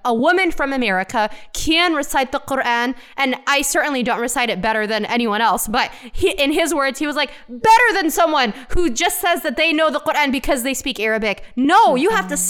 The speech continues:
Speaker 1: study this, and you've shown that you study this, and you need to give that example."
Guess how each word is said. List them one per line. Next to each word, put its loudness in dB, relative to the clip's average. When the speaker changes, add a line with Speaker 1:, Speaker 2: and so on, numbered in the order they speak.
Speaker 1:
study 2
this, -2
and -2
you've -2
shown 0
that -2
you 0
study -2
this, -4
and -2
you -2
need 0
to -6
give -2
that -2
example." -4